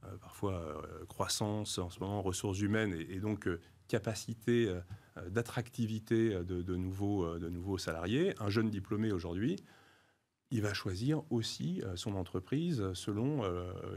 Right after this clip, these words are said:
que les critères E S G soient respectés, euh, ou pas. Donc c'est, euh, c'est une pression qui est, euh, qui est extrêmement forte sur les dirigeants. C'est pris en compte donc par les dirigeants. Et, euh, oui, ça a été pris en compte, mais la transformation, elle va avoir lieu maintenant.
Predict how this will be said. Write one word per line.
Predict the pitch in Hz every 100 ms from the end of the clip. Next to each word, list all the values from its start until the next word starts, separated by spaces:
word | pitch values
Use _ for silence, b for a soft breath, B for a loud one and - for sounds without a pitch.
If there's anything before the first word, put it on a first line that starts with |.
| 92
que | 113
les | 113
critères | - 90 95 92
E | 87
S | 82
G | 85 135
soient | 143 98
respectés, | 90 - 90 - 117 127
euh, | 95 90
ou | 135
pas. | - 95 -
Donc | 104 107
c'est, | - 135 139
euh, | 104 87 B B B -
c'est | -
une | 113 104
pression | - 110 - 143
qui | - 104
est, | 92
euh, | 85 87
qui | -
est | 95
extrêmement | - - 120 110
forte | 101 120 113 - 87
sur | 98
les | 92
dirigeants. | 90 90 107 160 -
C'est | - 107
pris | - 165 147
en | 127
compte | 139 123 101
donc | 95
par | 98 92
les | 87
dirigeants. | 92 90 123 175 B B B B _
Et, | 127 127 127 -
euh, | 98 92 -
oui, | 110 170 180
ça | -
a | 101
été | 95
pris | -
en | 98
compte, | 131 175 -
mais | 101
la | 113 92
transformation, | 110 98 104 98 95 - 190 - B B B -
elle | 98
va | 95 92
avoir | 90 98
lieu | 101 131
maintenant. | 135 131 165